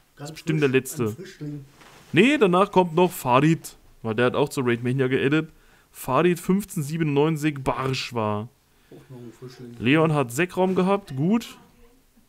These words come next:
Speaker 2: Falarope drei, Taubos,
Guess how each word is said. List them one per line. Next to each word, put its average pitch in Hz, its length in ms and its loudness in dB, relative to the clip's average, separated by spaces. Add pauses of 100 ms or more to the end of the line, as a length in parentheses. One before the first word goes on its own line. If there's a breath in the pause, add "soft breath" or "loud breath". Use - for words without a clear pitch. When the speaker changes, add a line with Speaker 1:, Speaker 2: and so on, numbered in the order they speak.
(400)
Speaker 2:
Falarope 170 840 2
drei, 147 640 2 (420)
Taubos, 147 720 -2